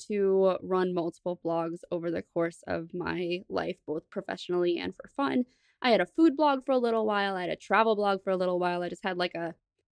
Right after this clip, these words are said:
life in grad school blog for a while, and I always gave up on them after, like, two posts. Could never keep up with it. So I just didn't blog for a while, and now I kind of have to blog because,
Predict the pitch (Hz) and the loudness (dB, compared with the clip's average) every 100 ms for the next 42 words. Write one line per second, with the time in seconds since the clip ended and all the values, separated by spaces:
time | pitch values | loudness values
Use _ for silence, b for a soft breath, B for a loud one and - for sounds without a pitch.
0 | _ _ 196 190 196 - - 190 185 180 | _ _ 2 4 4 2 2 2 2 0
1 | 175 185 185 - 196 196 190 190 190 185 | 0 -2 -4 -4 0 2 2 4 4 2
2 | - 190 185 185 190 190 185 180 - 233 | 0 2 2 0 0 0 2 0 2 6
3 | 208 214 220 208 180 180 180 175 170 156 | 6 6 2 2 4 2 -2 -2 -2 -2
4 | - - - - - - - - _ _ | -6 -10 -8 -6 -6 -8 -12 -20 _ _
5 | _ _ - 214 185 214 214 202 190 - | _ _ -6 -4 2 2 6 6 4 0
6 | 170 160 - - - - _ _ _ _ | -4 -4 -6 -8 -8 -8 _ _ _ _
7 | _ - 277 262 262 - 285 349 302 285 | _ 2 6 8 6 4 2 2 2 2
8 | 208 196 196 196 180 175 170 170 - 196 | 4 2 2 4 4 4 2 0 4 6
9 | 196 196 196 196 - _ _ _ _ - | 8 6 6 2 0 _ _ _ _ -10
10 | 214 208 214 196 254 311 320 - _ _ | -2 2 6 6 6 4 2 0 _ _
11 | 214 202 - 233 262 202 - - 175 208 | 0 0 0 0 2 2 -2 -6 -6 -6
12 | _ - 277 269 277 294 277 _ - 202 | _ -2 0 0 0 -2 -6 _ -8 -6
13 | 208 190 185 180 | 0 2 2 -2